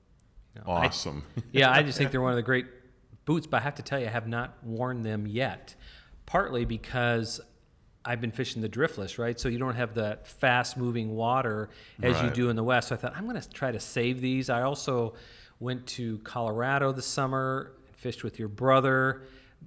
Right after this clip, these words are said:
Speaker 1: but I really didn't need, we're fishing smaller streams, so I thought, "I'm not taking out these really nice new boots. I'm going to protect them." I think always through the years, you remember all the hiking we've done in Yellowstone to get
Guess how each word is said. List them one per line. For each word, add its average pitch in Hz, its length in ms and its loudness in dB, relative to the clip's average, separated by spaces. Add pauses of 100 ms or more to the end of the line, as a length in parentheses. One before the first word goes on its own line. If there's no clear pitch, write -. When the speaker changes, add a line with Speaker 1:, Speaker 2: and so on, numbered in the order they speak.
(140)
Speaker 1:
but 143 260 0
I 139 100 -4
really 208 280 2
didn't 143 280 2
need, 131 460 0 (200)
we're 123 200 -2
fishing 165 320 -4
smaller 131 440 0
streams, 139 340 -2
so 120 60 -2
I - 40 -8
thought, 120 160 -6
"I'm 202 120 -6
not 285 180 -8
taking 131 260 -2
out 113 200 -2
these 101 180 -6
really 120 260 -4
nice 110 320 -2
new 113 120 -2
boots. 107 300 -4
I'm 120 120 -4
going 117 280 -2
to 107 280 -6
protect - 460 -8
them." 95 160 -4 (220)
I 185 60 0
think 247 160 -2
always 139 360 2
through 170 160 -6
the 160 120 -6
years, 156 380 -4
you 147 60 -6
remember 185 220 -4
all 131 100 0
the 110 80 -2
hiking 127 440 -2
we've 123 160 -2
done 127 240 -2
in 113 60 -2
Yellowstone 123 560 -2
to 107 60 -4
get 117 260 -4